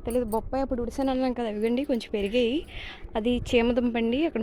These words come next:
మొక్కలు ఆకులు కనిపిస్తున్నాయి కదా, మీరు ఇంతకుముందు చూసుంటారు. నేను చూడడం అయితే ఫస్ట్ టైమ్, ఇలాగ చీమదుంప సెల్లో చూడడం తప్ప రియల్గా బయట చూడలేదు. దుంపలు నాలుగైదు ఉడిస్తే నాటేయండి. ఇంతకుముందు మీకు చెప్పాను, అది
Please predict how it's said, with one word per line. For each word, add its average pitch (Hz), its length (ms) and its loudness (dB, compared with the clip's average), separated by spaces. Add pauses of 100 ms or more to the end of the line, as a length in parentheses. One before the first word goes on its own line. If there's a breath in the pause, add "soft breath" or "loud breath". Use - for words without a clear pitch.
మొక్కలు 220 300 -2
ఆకులు 214 240 -2
కనిపిస్తున్నాయి 220 480 -2
కదా, 233 120 2
మీరు 220 160 2
ఇంతకుముందు 208 340 -2
చూసుంటారు. 220 520 0 (540 loud breath)
నేను 233 180 2
చూడడం 226 260 4
అయితే 247 160 0
ఫస్ట్ 220 220 2
టైమ్, 220 160 2
ఇలాగ 214 200 4 (100)
చీమదుంప 214 400 -2 (100)
సెల్లో 214 300 6
చూడడం 220 260 0
తప్ప 262 320 -2
రియల్గా 226 420 2 (240)
బయట 202 160 4 (100)
చూడలేదు. 226 460 0 (480 loud breath)
దుంపలు 233 360 4
నాలుగైదు 214 420 4
ఉడిస్తే 240 340 0 (160)
నాటేయండి. 214 540 0
ఇంతకుముందు 233 340 0
మీకు 233 180 -10
చెప్పాను, 254 440 2 (1800 loud breath)
అది 240 160 0